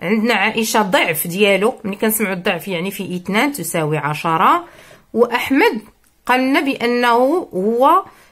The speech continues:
يملك ست مرات ما تملكه عائشة، إذن عائشة كتملك عشرة،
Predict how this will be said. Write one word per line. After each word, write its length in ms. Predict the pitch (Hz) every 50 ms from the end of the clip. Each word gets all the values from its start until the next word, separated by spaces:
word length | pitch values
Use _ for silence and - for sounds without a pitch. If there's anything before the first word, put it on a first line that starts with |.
| _ _
يملك 500 | - 214 240 254 254 247 247 247 233 - - 311 381 427 427 427 - _ _ _ _ _ _ _ _
ست 420 | - - - 403 427 415 - -
مرات 460 | 294 277 285 285 277 294 381 381 -
ما 100 | 277 269
تملكه 560 | 269 269 277 254 262 277 277 - 262 254 349 349
عائشة، 460 | - 247 233 - 208 196 - - 175
إذن 280 | 165 - 196 196 214
عائشة 380 | 196 180 190 208 220 214 - 233
كتملك 440 | 220 220 208 - 220 202 196 196 190
عشرة، 420 | 165 175 - - 320 415 494 466